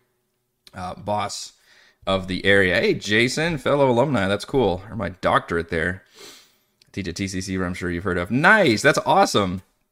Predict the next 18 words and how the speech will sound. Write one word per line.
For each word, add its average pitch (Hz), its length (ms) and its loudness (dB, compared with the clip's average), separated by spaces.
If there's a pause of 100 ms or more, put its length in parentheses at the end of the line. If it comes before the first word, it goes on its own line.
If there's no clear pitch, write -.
(1040)
That 120 300 4
is 117 220 4
cool. 113 640 2
Uh, 107 320 6
what, 120 880 -2
what 117 340 2
year? 120 760 2 (960)
Uh, 92 600 2
because 101 800 0
I 117 320 -2
am 120 200 -2
getting 110 200 -4
to 110 60 -4
be 107 140 -2
an 107 100 -2
old 113 200 -2
fogey. 123 460 -2
<laughs> - 40 -2